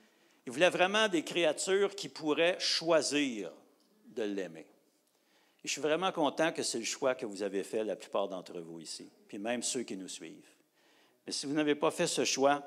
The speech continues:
eh bien, sachez que Dieu nous a créés, et chacun de nous, on est unique. Chacun de nous, on a cette ressemblance possible avec Dieu. La, la,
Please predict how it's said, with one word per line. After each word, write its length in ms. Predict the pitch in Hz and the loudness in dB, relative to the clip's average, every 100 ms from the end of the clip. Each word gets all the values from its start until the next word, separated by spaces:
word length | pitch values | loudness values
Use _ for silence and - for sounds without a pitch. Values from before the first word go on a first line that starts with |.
| - - _ - - - - - | -14 -20 _ -20 -20 -20 -14 -10
eh 80 | |
bien, 300 | 104 117 127 127 | -2 2 2 0
sachez 480 | - 143 - 170 | 0 2 2 2
que 120 | 165 135 | 2 0
Dieu 340 | 120 135 139 | 2 4 4
nous 220 | 131 113 | 4 2
a 60 | 117 | 0
créés, 580 | - 120 117 127 123 - - - _ _ _ _ - | 2 4 6 4 0 -10 -20 -20 _ _ _ _ -10
et 40 | |
chacun 300 | - 147 151 | -6 -2 0
de 120 | 135 | 2
nous, 120 | 131 143 | 2 2
on 80 | |
est 240 | 135 131 143 | 2 0 0
unique. 540 | 139 143 147 - - - _ _ | 4 4 2 -12 -18 -20 _ _
Chacun 400 | - 151 170 160 | -4 -2 0 0
de 160 | 135 | 0
nous, 260 | 135 147 151 - - - _ _ _ - | 2 0 0 -4 -20 -20 _ _ _ -8
on 100 | 120 | -4
a 80 | 127 | -2
cette 240 | - - 113 131 | -4 -4 -4 0
ressemblance 760 | 165 - 160 139 131 143 139 | 0 2 2 0 0 0 -2
possible 720 | - 147 117 - 156 120 87 87 - | -4 -2 -2 -2 -2 -4 -10 -14 -8
avec 300 | 120 117 117 | -4 -2 -4
Dieu. 380 | 113 113 127 131 - - _ _ _ - | -4 -2 -2 -2 -10 -20 _ _ _ -2
La, 220 | 120 117 | 0 0
la, 160 | 117 113 | 0 0